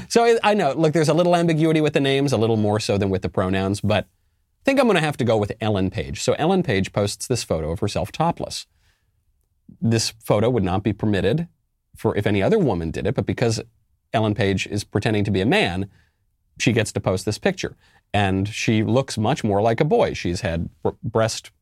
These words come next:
mutilation. She's got some abs now. I don't know if that was surgical or if that's, uh, you know, from lifting weights or something like that, from doing crunches.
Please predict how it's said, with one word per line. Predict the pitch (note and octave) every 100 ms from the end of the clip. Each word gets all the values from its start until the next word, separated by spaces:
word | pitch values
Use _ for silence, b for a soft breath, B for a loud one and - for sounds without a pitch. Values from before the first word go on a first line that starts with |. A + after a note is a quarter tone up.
| _
mutilation. | B2 B2 B2+ B2 A#2+ A#2+
She's | A2+ F#2 E2+ F2 - _ _ _ _ _ -
got | F#2+ F#2
some | - F#2+ F2 E2+ F2+ G#2+ _ _
abs | G#2+ G#2+ A2 A2
now. | A2 G#2 G2
I |
don't | F2+ D#2+
know | F2
if |
that | F#2+ E2+
was |
surgical | - B2+ A2 A2+
or | F#2+
if | F#2+
that's, | D#2+ - - _ _
uh, | A#1+ B1 - _ _
you | -
know, | -
from | - F#2 - _
lifting | G#2+ - F2
weights | F#2 A2
or | G#2+
something | A2 G#2
like | F#2+ F#2+
that, | F#2+ - -
from | D2+ F2
doing | F#2
crunches. | F2+ F#2+ G#2 G2